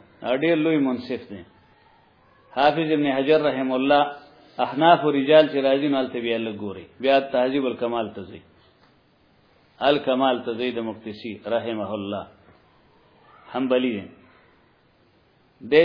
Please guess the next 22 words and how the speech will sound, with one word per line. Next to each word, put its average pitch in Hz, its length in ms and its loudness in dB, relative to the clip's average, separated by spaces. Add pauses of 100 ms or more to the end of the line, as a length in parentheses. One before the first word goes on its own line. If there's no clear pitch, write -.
چې 156 140 0
کله 165 180 4
د 143 60 4
احناف 139 400 4
و 143 40 0
رجال 139 380 2
راځي 143 260 2
نو 131 80 -2
روغ 156 260 0
غونډه 120 280 -4
کې 113 140 -12
لاندې 117 260 -4
نه 110 120 -8
لږ 120 100 -2
غونډه 104 200 -8
کې 104 160 -10
مرچکې 101 380 -12 (120)
اچوي. - 240 -18 (580)
پوه 104 120 -14
شو 101 160 -20
په 92 100 -20
خبره. 85 320 -20